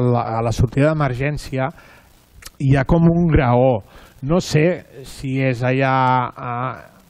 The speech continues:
s'hauria de posar com una rampa per si ve, eh, gent amb mobilitat reduïda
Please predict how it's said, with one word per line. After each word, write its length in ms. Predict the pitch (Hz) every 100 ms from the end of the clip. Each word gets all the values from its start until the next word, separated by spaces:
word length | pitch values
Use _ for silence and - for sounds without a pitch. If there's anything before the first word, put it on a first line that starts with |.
| _
s'hauria 440 | - 147 135 147 143
de 80 |
posar 320 | - 139 135 123
com 160 | 143
una 240 | 143 139 127
rampa 480 | 127 135 - 123 110 - -
per 120 | 139 123
si 280 | - 127 127
ve, 220 | 131 135 135 123
eh, 420 | 120 123 120 123
gent 320 | 117 127 131 127
amb 160 | 123 127 127
mobilitat 640 | 127 123 120 131 123 -
reduïda 560 | 131 131 123 127 123